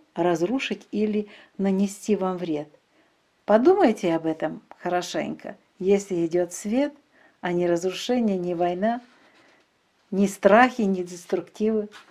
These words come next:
а идёт мир, спокойствие и гармония.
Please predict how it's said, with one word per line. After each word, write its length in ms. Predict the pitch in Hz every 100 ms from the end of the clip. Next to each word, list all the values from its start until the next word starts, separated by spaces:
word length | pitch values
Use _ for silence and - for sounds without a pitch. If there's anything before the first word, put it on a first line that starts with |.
| - _
а 180 | - 160
идёт 300 | 151 175 170 - _ -
мир, 400 | 175 185 240 240 - _ _ _
спокойствие 800 | - - 160 - 214 220 - 180
и 20 |
гармония. 720 | 180 180 175 165 160 151 156